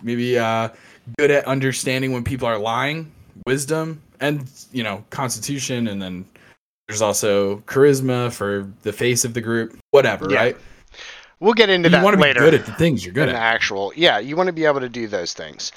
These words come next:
Speaker 2: You brought up a couple of things earlier. What's the, what's the standard array versus point buy thing? 'Cause that doesn't involve any rolling at all, right?
Speaker 1: No, it does not. So standard array is nice and simple. It's just there are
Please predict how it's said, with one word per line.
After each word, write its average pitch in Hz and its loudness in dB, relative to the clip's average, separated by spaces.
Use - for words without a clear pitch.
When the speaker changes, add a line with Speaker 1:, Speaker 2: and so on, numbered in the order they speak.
Speaker 2:
You 147 -12
brought 160 2
up 139 -2
a - -12
couple 113 -6
of 98 -10
things 101 -8
earlier. 104 -4
What's 139 -4
the, 147 0
what's 160 -6
the 147 -16
standard 135 -6
array 120 -2
versus 104 -6
point - -8
buy 98 -2
thing? 92 -12
'Cause 90 -16
that 147 0
doesn't 123 -4
involve 104 0
any 98 -8
rolling 87 -10
at 80 -16
all, 90 -8
right? 82 -12
Speaker 1:
No, 120 4
it 120 2
does 110 -4
not. 95 -4
So 131 6
standard 190 2
array 147 6
is 107 -2
nice 107 -2
and 101 -2
simple. 76 -6
It's 104 -6
just - -2
there 110 4
are 104 0